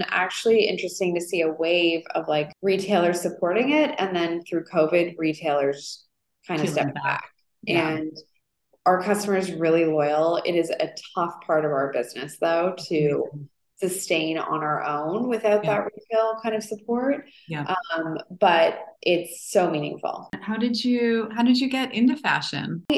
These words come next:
Speaker 1: I think I started through art. So I, I did my undergraduate degree at McGill University and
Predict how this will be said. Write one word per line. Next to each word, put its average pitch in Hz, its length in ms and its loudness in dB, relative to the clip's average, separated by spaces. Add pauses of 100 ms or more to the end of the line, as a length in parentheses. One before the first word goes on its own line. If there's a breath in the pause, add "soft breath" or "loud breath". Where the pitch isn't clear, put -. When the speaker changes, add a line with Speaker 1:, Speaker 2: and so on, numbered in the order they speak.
(120)
Speaker 1:
I 220 80 4
think 269 220 2
I 339 60 8
started 226 500 4
through 185 200 0
art. 165 460 2
So 175 580 2
I, 180 380 6
I 175 340 0
did 180 140 -2
my 185 340 0
undergraduate 170 680 0
degree 170 300 -2
at 156 120 0
McGill 165 320 0
University 160 960 -4
and 160 560 -4